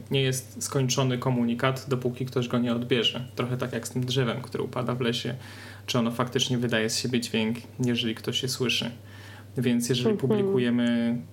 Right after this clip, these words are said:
Speaker 1: znaczy jeżeli produkujemy, może produkcja to też jest złe słowo, ale jeżeli tworzymy tylko i wyłącznie do szuflady, to czy to jest skończone dzieło? To jest pytanie numer jeden. A dwa, czy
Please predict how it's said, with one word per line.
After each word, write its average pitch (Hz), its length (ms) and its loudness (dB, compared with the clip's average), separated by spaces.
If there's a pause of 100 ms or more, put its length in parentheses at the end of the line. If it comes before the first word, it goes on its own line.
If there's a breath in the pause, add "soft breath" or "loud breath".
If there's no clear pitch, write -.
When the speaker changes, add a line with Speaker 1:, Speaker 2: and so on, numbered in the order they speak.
(180)
Speaker 1:
znaczy 127 260 0
jeżeli 120 260 2
produkujemy, 123 840 2 (440)
może 127 180 0
produkcja 113 380 -2
to 110 120 0
też - 240 -4
jest 131 120 -2
złe 123 100 -6
słowo, 117 340 -4
ale 117 100 -2
jeżeli 120 220 0
tworzymy 127 440 0
tylko 127 260 0
i 120 60 4
wyłącznie 120 360 0
do 117 120 0
szuflady, 117 640 -2 (720 loud breath)
to 123 100 0
czy 127 160 0
to 127 180 0
jest - 720 -2
skończone 117 560 0
dzieło? 117 420 -2 (200)
To - 80 -4
jest - 380 -8
pytanie 110 340 -4
numer 117 220 -2
jeden. 117 380 -2 (240)
A 127 80 0
dwa, 120 400 -2 (100)
czy 123 500 0